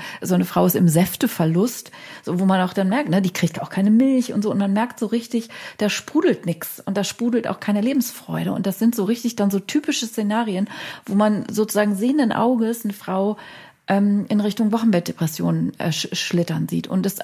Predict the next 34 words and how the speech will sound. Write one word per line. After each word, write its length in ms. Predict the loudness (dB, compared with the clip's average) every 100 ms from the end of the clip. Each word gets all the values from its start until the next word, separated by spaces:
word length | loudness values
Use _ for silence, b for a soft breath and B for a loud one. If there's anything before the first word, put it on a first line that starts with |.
| -4
aber 200 | -2 0
oft 140 | 0
gar 120 | 0 -2
kein 260 | -2 0
Wort 280 | 0 -2 -2
gibt 240 | -6 -4
dafür. 560 | -8 -8 -6 -4 -4 -6 B B B B B B B
Und 240 | 0 0
ich 140 | -2
glaube, 240 | 0 0 2
das 180 | 0 0
liegt 160 | 0
nicht 180 | 0 2
nur 100 | 0
daran, 400 | 2 -2 0 -2
dass 200 | -2 -4
so 220 | -4 -4 -6 -14 -10
Depression 640 | -8 -6 -8 -8 -4 -4 -2
tabuisiert 640 | -4 -2 -4 0 0 -2
ist. 100 | -6
Ich 160 | -6 -4
erlebe 220 | -2 0
das 160 | -2
ehrlich 340 | 0 0 0 -2
gesagt 340 | 0 0 0
so 60 | -10
zumindest 600 | -2 2 4 2 -4 -8
in 200 | -4 -2
unserer 320 | 2 2 0
Bubble, 340 | -2 0 0
sag 160 | 0 -2
ich 120 | -2
jetzt 180 | -6 -4
mal, 260 | 0 0